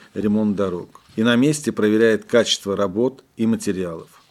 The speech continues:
Качество дорог, безусловно, влияет на безопасность дорожного движения,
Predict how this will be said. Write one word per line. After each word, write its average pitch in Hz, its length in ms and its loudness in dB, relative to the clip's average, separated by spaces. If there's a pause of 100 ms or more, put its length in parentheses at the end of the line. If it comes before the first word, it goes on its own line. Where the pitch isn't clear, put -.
(100)
Качество 123 500 0
дорог, 101 420 -2
безусловно, 113 600 -2
влияет 110 400 2
на 120 100 0
безопасность 110 960 0
дорожного 101 500 -4
движения, 92 640 -8